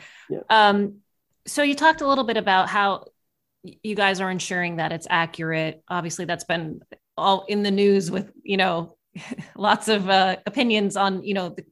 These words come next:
Speaker 2: the tests that are out there and the tests that came from the C D C, how accurate they are. Well, there's terms like specificity and, um, sensitivity, um,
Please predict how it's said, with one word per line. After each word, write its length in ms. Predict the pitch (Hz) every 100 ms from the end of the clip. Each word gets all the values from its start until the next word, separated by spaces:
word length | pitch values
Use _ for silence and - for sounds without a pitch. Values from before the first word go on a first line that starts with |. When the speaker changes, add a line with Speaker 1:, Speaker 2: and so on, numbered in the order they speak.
| -
Speaker 2:
the 120 | 196
tests 280 | 196 202 196
that 120 | 190
are 80 | 180
out 240 | 190 185
there 220 | 196 190
and 180 | 185 165
the 80 | 160
tests 300 | - 202 196
that 120 | 190
came 180 | 196 180
from 180 | 185 185
the 60 |
C 180 | 175 185
D 120 | 175
C, 240 | 175 220 202
how 180 | 175 170
accurate 420 | 185 185 190 185
they 120 | 180
are. 320 | 190 180 180 - - - _ -
Well, 160 | 208
there's 280 | 208 214 214
terms 520 | - 226 220 208 196
like 240 | 190 190 190
specificity 1300 | - 196 190 180 294 269 254 247 240 233 226 220
and, 600 | 208 175 175 170 165 160 156
um, 580 | 170 165 165 156 156 -
sensitivity, 1000 | - 254 240 226 226 214 208 208 208 202 - - _ -
um, 540 | 190 185 175 175 202